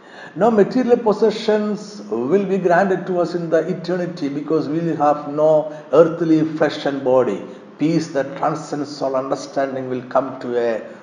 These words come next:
fulfillment. That means whatever physical blessings we experience today are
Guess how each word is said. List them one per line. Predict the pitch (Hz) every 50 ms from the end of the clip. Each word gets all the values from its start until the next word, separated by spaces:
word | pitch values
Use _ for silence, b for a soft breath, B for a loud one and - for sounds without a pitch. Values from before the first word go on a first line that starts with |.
| B B -
fulfillment. | - - - - - 135 131 131 123 - - - - - 135 123 113 110 110 - 113 - - - - - - - - B B B B B B B B -
That | 117 117 113
means | 123 143 160 156 117 95 95 104 107 - -
whatever | 110 113 117 123 - 135 131 131 131 127
physical | - - 120 - - - 127 120
blessings | 120 117 131 127 - 143 143 127 - 120
we | 120 120 120
experience | 123 - - - 143 139 139 135 - -
today | - 143 143 151 143 123 110 104 - - B B B B B B
are | - 143 147